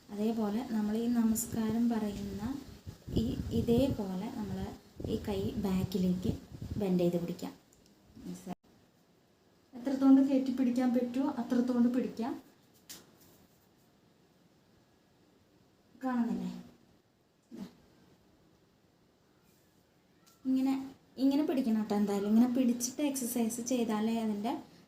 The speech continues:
റിസൾട്ട് കിട്ടുള്ളൂ. ഇങ്ങനെ പിടിച്ചിട്ട് നമ്മൾ രണ്ട് സൈഡിലേക്കും കഴുത്ത് തിരിക്കുക. അതായത്, ആ, നമുക്ക് എത്രത്തോ-, എ-, ആ, എത്രത്തോണ്ട് തിരിക്കാൻ പറ്റുമോ അത്രത്തോണ്ട് തിരിക്കാം. അതായത് ഇങ്ങനെ സൈഡിലേക്ക് തിരിക്കുമ്പോൾ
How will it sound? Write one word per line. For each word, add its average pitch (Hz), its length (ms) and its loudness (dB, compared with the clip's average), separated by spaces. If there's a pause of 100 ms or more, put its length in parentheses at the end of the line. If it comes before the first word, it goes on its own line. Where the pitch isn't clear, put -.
(120)
റിസൾട്ട് 220 380 -2
കിട്ടുള്ളൂ. 202 540 0 (400)
ഇങ്ങനെ 254 240 2
പിടിച്ചിട്ട് 262 420 -2
നമ്മൾ 233 400 0 (480)
രണ്ട് 233 260 2
സൈഡിലേക്കും 214 720 -2
കഴുത്ത് 214 360 -2
തിരിക്കുക. 190 420 -4
അതായത്, 208 520 -6 (100)
ആ, 220 260 -4
നമുക്ക് 220 380 -2
എത്രത്തോ-, 247 560 -4
എ-, - 460 -8
ആ, 226 180 -2
എത്രത്തോണ്ട് 277 440 2
തിരിക്കാൻ 269 460 6
പറ്റുമോ 262 300 2
അത്രത്തോണ്ട് 226 460 -2
തിരിക്കാം. 190 340 -4 (680)
അതായത് 233 260 -2
ഇങ്ങനെ 262 300 6
സൈഡിലേക്ക് 233 540 0
തിരിക്കുമ്പോൾ 240 880 0